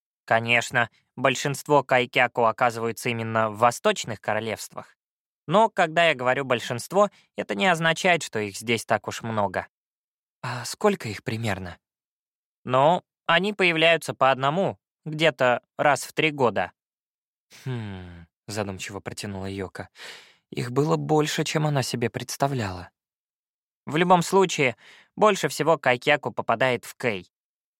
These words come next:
Возможно, потому что Кэй — это самое восточное из всех королевств.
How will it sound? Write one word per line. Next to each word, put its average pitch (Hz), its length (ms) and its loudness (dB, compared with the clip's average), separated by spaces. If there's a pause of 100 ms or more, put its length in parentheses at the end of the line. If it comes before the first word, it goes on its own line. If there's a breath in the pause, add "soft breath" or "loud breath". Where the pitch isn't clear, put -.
(180)
Возможно, 127 480 2
потому 127 340 0
что - 180 -4
Кэй — 175 340 0 (240 soft breath)
это 110 220 -6
самое 117 380 0
восточное 117 640 0
из 95 60 -12
всех - 240 -6
королевств. 123 640 0